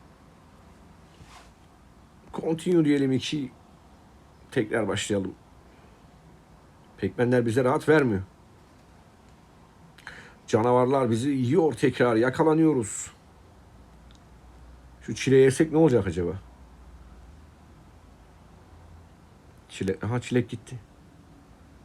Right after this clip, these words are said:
Arkadaşlar bırakaydınız da biraz meyve falan yeseydik ya. Ayıp değil mi? Git işte ya. Git be dostum. Git be.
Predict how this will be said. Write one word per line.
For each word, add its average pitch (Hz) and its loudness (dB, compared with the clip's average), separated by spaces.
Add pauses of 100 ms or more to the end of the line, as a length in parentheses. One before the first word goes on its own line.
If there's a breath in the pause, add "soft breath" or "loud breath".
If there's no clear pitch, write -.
(220)
Arkadaşlar 117 -2
bırakaydınız 120 0
da 104 0
biraz 110 4
meyve 113 2
falan 120 0
yeseydik 92 -4
ya. 69 -12 (440)
Ayıp 104 -2
değil 165 0
mi? 87 -6 (2250)
Git - -4
işte 104 -4
ya. 127 0
Git 311 -2
be 123 4
dostum. 127 -2 (180)
Git 233 -10
be. 185 0